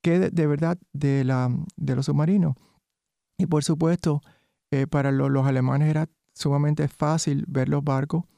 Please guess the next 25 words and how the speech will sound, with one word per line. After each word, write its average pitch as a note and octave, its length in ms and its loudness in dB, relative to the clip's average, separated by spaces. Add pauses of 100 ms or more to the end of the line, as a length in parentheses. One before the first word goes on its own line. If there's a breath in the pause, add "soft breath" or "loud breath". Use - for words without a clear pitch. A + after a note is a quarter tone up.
(280)
porque C#3 240 -2
había, C3 400 0
eh, C#3 220 -2
había, C#3 400 0 (180)
eh, - 180 -6
uli-, C#3+ 320 0
iluminación, C#3 720 0
¿no? D3+ 160 0 (540)
Este, C3+ 320 -2
por C3 240 -2
las, C3 180 0
to-, C3 200 -2
todas C#3 260 -2
las C#3 100 -2
luces. C#3 440 -4 (500)
Curiosamente, A3 540 2
en, F3 60 4
este, E3 220 0
en D3+ 140 2
Puerto D3+ 280 0
Rico G3 220 2
no F3 100 4
ocurrió F3 360 0
así. G#3+ 240 -2 (420 soft breath)
En, C#3+ 200 0